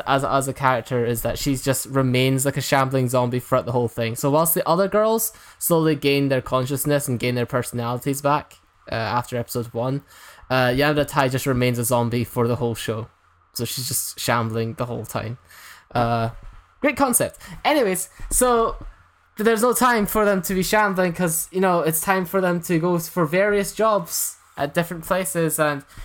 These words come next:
you know, first off to try and make money and to try to get their idol career off the ground. Now, of course, not all of them are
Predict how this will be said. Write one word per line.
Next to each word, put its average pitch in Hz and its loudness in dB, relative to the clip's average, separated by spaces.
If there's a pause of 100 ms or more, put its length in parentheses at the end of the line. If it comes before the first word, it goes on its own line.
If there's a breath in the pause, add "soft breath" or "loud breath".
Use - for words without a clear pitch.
(100 loud breath)
you 165 -2
know, 156 4
first 180 -2
off 180 2
to - -10
try 180 2
and 170 2
make 160 0
money 170 2
and 160 0
to 156 -14
try 165 0
to 156 -6
get - -4
their 147 0
idol 156 2
career 151 0 (280 loud breath)
off 143 0
the 151 -2
ground. 147 0 (240 soft breath)
Now, 156 2 (160)
of 165 0
course, 180 0
not 175 2
all 175 2
of 165 -2
them 160 2
are 147 2